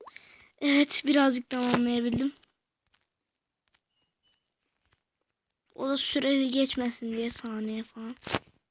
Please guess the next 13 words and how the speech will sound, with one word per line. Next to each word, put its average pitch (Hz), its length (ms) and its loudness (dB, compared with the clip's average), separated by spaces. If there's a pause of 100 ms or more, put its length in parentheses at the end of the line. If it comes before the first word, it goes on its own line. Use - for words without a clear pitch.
(1400)
Yine 254 380 -2
geldim. 262 500 2 (600)
Hep 311 260 -2
böyle 294 340 6
durdurup 294 400 4
şey - 200 6
yapayım, 302 500 2 (160)
şey - 220 -2
yapayım. 294 440 -2 (320)
Zaman 277 420 2
daha 277 200 8
az 254 140 2
geçer. 269 480 0